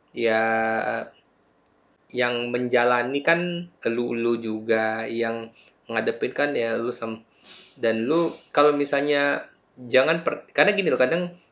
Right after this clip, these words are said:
emang sih bener sih ada kata pepatah, penyesalan memang selalu datang belakangan. Itu,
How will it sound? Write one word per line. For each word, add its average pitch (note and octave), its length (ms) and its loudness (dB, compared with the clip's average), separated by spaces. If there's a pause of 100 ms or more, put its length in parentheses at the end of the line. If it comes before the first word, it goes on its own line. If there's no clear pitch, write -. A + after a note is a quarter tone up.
(180)
emang F#3 240 2
sih D3+ 160 -6
bener A#2 240 2
sih C#3 80 0
ada C3+ 100 -2
kata A#2 220 -4
pepatah, - 640 -4
penyesalan D#3 800 2 (400)
memang C3+ 320 -2
selalu C3+ 560 -4
datang C3+ 560 -6
belakangan. A2+ 560 -2
Itu, - 400 0